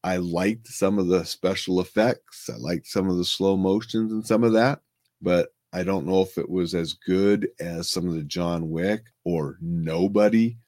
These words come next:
special effects and fighting scenes, but it was still good.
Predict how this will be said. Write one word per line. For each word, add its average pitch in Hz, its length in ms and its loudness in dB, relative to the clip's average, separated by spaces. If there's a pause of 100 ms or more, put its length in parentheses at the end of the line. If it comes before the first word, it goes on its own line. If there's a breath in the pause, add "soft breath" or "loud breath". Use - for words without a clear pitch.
special 104 460 -4
effects 107 460 0
and 107 140 -2
fighting 104 380 0
scenes, 123 600 -2 (220)
but 123 100 6
it - 20 8
was 175 120 4
still 131 220 4
good. 90 320 0